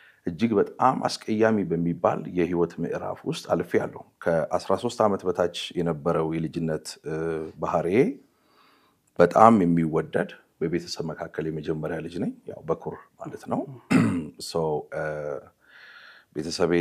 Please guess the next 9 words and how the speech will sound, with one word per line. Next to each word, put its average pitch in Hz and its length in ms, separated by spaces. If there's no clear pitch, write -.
በጣም 95 380
የሚወደኝ፣ 82 600
የሚያከብረኝ፣ 80 760
ለእኔ 85 220
በጣም 85 340
ስፔሻል - 520
ትሪትመንት 80 460
ያለው 78 240
ፋሚሊ 80 360